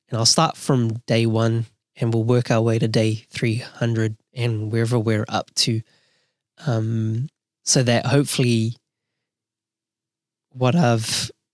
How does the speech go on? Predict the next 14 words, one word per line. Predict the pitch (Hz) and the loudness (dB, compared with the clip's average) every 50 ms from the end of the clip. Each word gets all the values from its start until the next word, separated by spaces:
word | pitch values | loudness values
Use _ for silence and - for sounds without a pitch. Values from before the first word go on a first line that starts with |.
| _ - | _ -2
what | 131 117 | 0 2
I'm | 120 113 110 110 110 - | 2 2 2 0 -2 -4
articulating, | - 175 143 120 - - - 156 - - - 147 143 135 127 120 120 120 - | -4 -2 -2 -2 0 0 0 0 0 2 2 4 4 6 4 4 2 2 2
you | - 127 117 | 0 2 2
know, | 117 117 123 120 | 2 2 2 2
that, | 120 123 123 - - - | 2 2 2 0 0 -2
that | 123 131 110 - _ | 0 0 0 -2 _
could | - 143 131 123 | 0 0 0 2
help | 120 107 113 123 127 - - - | 0 0 0 0 -2 -2 -2 0
someone | - - - - 120 127 127 120 117 113 113 117 117 110 _ _ _ _ _ _ _ _ _ _ _ _ _ _ | 2 2 2 4 2 2 2 2 2 2 2 0 -2 -2 _ _ _ _ _ _ _ _ _ _ _ _ _ _
who's | _ - 127 123 120 - | _ -8 -4 -2 -2 0
going | - 127 123 120 117 | 2 2 2 2 0
through | 113 - 127 113 | 0 0 -2 0
the, | 113 113 113 | 0 0 0